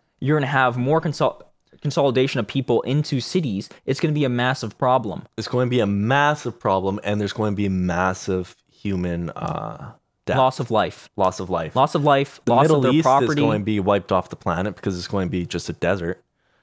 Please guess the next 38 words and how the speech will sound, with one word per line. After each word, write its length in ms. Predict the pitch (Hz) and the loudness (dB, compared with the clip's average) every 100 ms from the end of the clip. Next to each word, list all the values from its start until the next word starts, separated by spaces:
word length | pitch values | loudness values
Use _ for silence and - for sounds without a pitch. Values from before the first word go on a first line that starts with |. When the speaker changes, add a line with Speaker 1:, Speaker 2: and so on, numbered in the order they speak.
| _ - | _ -4
Speaker 2:
Africa 500 | 104 131 - 139 113 | 0 0 2 0 0
is 100 | 92 | -2
going 220 | - 95 | -2 -4
to 20 | 90 | -4
become 320 | 90 92 87 | -4 -4 -2
a 100 | 82 | -4
desert 340 | 82 85 85 | -4 -4 -4
where 320 | 90 90 85 80 - - | -4 -2 -2 -4 -12 -14
they 300 | 101 101 95 | -6 -2 -2
can 460 | 85 98 87 87 82 - | -2 -2 -2 -4 -8 -8
no 100 | 95 | -4
longer 340 | 90 85 87 85 | -2 -4 -4 -4
live 260 | 92 95 | -4 -4
there. 260 | - 85 113 | -4 -4 -4
Like, 180 | 104 92 | -8 -10
the, 240 | 92 92 - _ 107 | -6 -6 -8 _ -6
the 160 | 104 | -4
Sahara 420 | - 90 - 87 | -4 -4 0 0
Desert 300 | 85 90 87 90 | 0 -2 -2 -4
is 100 | 82 | -4
just 200 | 90 - | -8 -6
going 200 | 85 82 | -8 -8
to 100 | 92 | -4
grow 220 | 95 90 | -2 -2
and 80 | 85 | -2
grow 180 | 95 87 | -4 -4
and 100 | 87 | -2
grow. 360 | 101 123 95 107 | 0 2 2 0
Speaker 1:
Right. 240 | 101 87 - _ | -4 -10 -14 _
Speaker 2:
What 200 | 110 120 | -4 -2
about 260 | 127 117 - | 0 0 0
India? 460 | 135 170 170 120 - - _ _ | 0 2 2 0 -4 -14 _ _
What's 120 | - - | -12 -2
going 140 | 123 | 0
to 80 | 120 | 2
happen 200 | 120 117 | 0 -2
to 120 | - | -2
India? 400 | 120 151 123 90 | 0 2 2 0